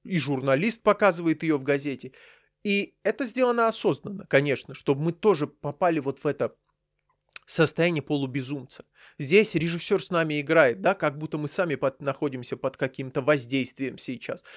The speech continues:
чтобы лёгкое безумие в нашей голове поселилось. Хороший, красивый ход, и, подводя итог, конечно, чётко можно сказать, она в его сознании. Всё остальное — это чтоб ввести нас в заблуждение. Она была частью его сознания. Она была чем?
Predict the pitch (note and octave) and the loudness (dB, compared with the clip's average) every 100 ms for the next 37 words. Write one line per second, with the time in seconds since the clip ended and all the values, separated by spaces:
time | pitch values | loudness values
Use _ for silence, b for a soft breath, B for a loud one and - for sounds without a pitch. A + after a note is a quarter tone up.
0 | B - D#3+ C#3+ D#3 F#3+ - D#3 C#3 C#3 | B -2 0 2 6 6 6 0 0 -4
1 | F3 D#3 C3 D3+ D#3 C3 C3 B2+ B2+ B2+ | -4 -4 -4 -4 -6 -2 2 2 2 0
2 | - _ D#3+ D#3 D3 B2 A#2 - - D#3+ | -4 _ -2 0 -2 -4 -8 -10 2 4
3 | A#3+ D#3 C#3 D#3+ D#3+ - F3+ C#3 A3+ A#3+ | 6 2 -2 -2 -2 0 -2 2 4 2
4 | b b b F3+ F3 - D#3+ E3+ E3+ F3 | b b b -4 0 2 4 4 4 4
5 | D#3 G#3+ - D3+ D3 C#3+ - D3+ _ - | 4 0 0 -4 -4 -8 -10 -16 _ -2
6 | C#3+ - C3 B2+ A#2+ - - C3 A#2+ - | -2 0 0 0 -2 -8 -6 -6 -6 -8
7 | C3 C3 C3 B2+ A#2 A2+ A#2+ - _ _ | -8 -4 -4 -4 -10 -8 -8 -8 _ _
8 | _ _ - D3 C3 C3 A#2 - - B | _ _ 2 4 4 -2 -8 -10 -20 B
9 | B B B - F#3 D3 E3 E3 G3+ F#3 | B B B 6 6 8 4 4 2 0
10 | - - B2+ C3+ - D#3+ C#3 B2 B2+ B2+ | -2 -8 -6 -6 -6 -2 -2 2 0 2
11 | B2+ C3 A#2+ A#2 C#3+ D#3 C#3 C3 - B2+ | -4 -4 -6 -2 -2 2 2 2 0 -4
12 | - B2+ A#2 A#2+ - A#2+ B2+ B2+ B2+ A#2+ | -6 -10 -8 -6 -4 -4 -2 -4 -2 -4
13 | A2 _ B B B - D3+ F3 G3+ D#3+ | -6 _ B B B -6 -2 2 2 4
14 | F3 E3+ - G3 B2+ | 6 6 4 2 0